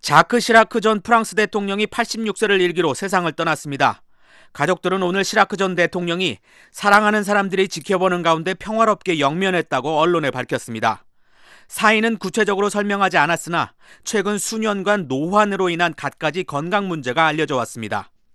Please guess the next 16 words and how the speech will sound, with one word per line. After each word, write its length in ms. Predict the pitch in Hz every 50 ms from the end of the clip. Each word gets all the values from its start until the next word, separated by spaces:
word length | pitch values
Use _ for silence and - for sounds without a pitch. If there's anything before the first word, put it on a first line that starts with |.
| _ _ _ _ _ _ _ _ - - -
시라크 380 | - - - 202 214 214 - 226
전 180 | 220 220 208 175
프랑스 300 | 214 208 208 202 - 180
대통령은 520 | 208 202 - 214 202 196 190 196 226 220
천구백구십오 840 | - 226 233 220 208 190 190 214 - - - 170 175 208 175 165 175
년부터 460 | 185 196 196 190 175 175 175 - 208
이천칠 540 | 196 165 156 - - 208 190 - - - 233
년까지 420 | 226 233 214 - 196 185 170 190 175
재임하면서 800 | - 180 170 175 175 170 165 160 147 143 135 180 165 127 - - - - - - - _
미국을 500 | - 113 123 151 170 160 196 180 190 220
상대로 420 | 190 202 196 190 175 175 180 202 196
독자적인 680 | - 156 143 - - - 220 208 214 208 202 196 196
목소리를 420 | 185 175 - - 185 165 175 165
냈던 360 | 143 139 139 - - 165 165 156
것으로 340 | 156 139 - 143 165 180
유명합니다. 680 | 175 165 165 160 151 147 127 120 117 107 120 110 -